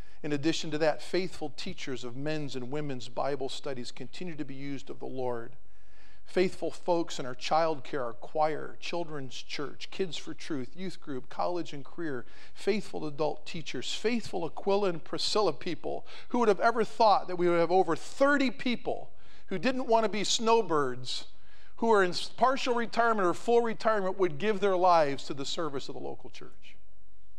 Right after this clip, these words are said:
Who would have ever thought? With at least that number waiting to be prepared to join that crew, what a great blessing they've been to the body of Christ.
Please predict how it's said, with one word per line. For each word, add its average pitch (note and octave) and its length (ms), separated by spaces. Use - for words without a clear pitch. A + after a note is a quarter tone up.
Who A3+ 100
would A3+ 80
have G3+ 100
ever G3+ 160
thought? - 400
With G3+ 120
at A3 120
least C4+ 480
that G#3 200
number F#3+ 320
waiting G#3 520
to G#3+ 120
be F#3 200
prepared F3 640
to - 100
join D#3+ 440
that D3+ 240
crew, E3+ 280
what C3 140
a B2+ 60
great E3 420
blessing F3 520
they've B2+ 260
been C#3+ 180
to C3 80
the B2+ 100
body C3 320
of B2+ 140
Christ. - 140